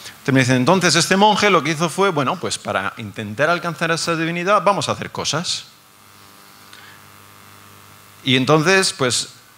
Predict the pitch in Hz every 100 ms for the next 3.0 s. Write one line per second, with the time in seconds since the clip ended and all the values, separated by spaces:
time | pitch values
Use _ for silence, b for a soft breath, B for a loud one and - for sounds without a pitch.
0 | - 151 160 202 202 175 - 104 98 -
1 | - 110 120 151 180 120 98 95 82 -
2 | - 101 95 92 - - - 165 214